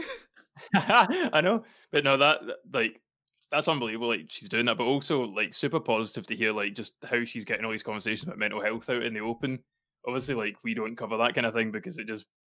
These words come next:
Speaker 2: kinda wouldn't work on our podcast. We're not, we're not really, I don't know, I don't know what it is, we're not serious enough probably to cover a lot of these issues, but she's done, she does such a great job of it, and, like, I ca-, I'm hoping she gets that book out, 'cause
Speaker 1: Oh, man.
Speaker 2: I think more people need to, need to see her stuff,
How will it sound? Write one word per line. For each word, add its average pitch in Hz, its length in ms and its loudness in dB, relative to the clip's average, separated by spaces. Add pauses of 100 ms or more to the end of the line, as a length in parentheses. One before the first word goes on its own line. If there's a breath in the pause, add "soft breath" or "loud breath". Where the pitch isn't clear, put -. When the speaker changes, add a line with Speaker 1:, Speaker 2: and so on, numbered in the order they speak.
(180)
Speaker 2:
kinda 110 160 -4
wouldn't 101 240 -8
work 104 220 0
on 110 80 -2
our 101 120 0
podcast. 113 500 -2
We're 113 100 -6
not, 104 160 -6 (500)
we're 120 100 -6
not 113 240 0
really, 120 260 -2 (120)
I 135 60 -2
don't 110 120 -4
know, 101 140 -8 (100)
I - 20 -12
don't 104 140 -10
know 101 100 -12
what 101 160 -8
it 101 60 -4
is, - 140 -14 (420)
we're 127 80 -4
not 127 140 0
serious 113 320 0
enough 117 320 0
probably 113 320 0
to 113 120 -8
cover 110 200 -4
a 110 40 -2
lot 110 140 2
of 110 60 -4
these 117 120 -2
issues, 120 280 -4
but 107 120 -10
she's 120 220 -4
done, 120 140 -4
she - 120 -8
does 127 140 -2
such - 220 -4
a 107 40 -8
great 98 220 -6
job 101 180 -6
of 107 100 -4
it, 107 200 0
and, 170 260 -14
like, 101 200 -8 (380)
I - 60 -12
ca-, 104 240 -2 (300)
I'm 110 80 -8
hoping 117 280 -4
she - 80 -8
gets 110 160 -2
that 101 120 0
book 98 180 -8
out, 123 140 0
'cause - 260 -12 (120)
Speaker 1:
Oh, 101 40 -18 (120)
man. 202 160 -14
Speaker 2:
I - 60 -10
think 139 100 -2
more 139 120 0
people 131 220 -6
need 120 140 -4
to, 107 200 -6
need 104 120 -10
to 104 60 -10
see 104 120 -8
her 98 80 -6
stuff, 113 340 -8